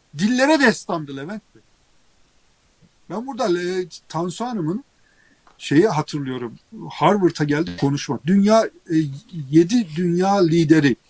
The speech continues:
bayan, hanımefendi konuşma yapacak. Onlardan bir tanesi Tansu Çiller.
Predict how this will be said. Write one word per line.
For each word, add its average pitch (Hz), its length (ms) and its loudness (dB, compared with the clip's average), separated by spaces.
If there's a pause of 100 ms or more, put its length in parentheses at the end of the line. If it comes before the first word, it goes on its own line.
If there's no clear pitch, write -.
(420)
bayan, 160 420 4 (680)
hanımefendi 165 840 -4 (500)
konuşma 165 440 0
yapacak. 170 460 0
Onlardan 196 440 0
bir 220 120 2
tanesi 160 400 -2
Tansu 147 340 -4
Çiller. 120 440 -10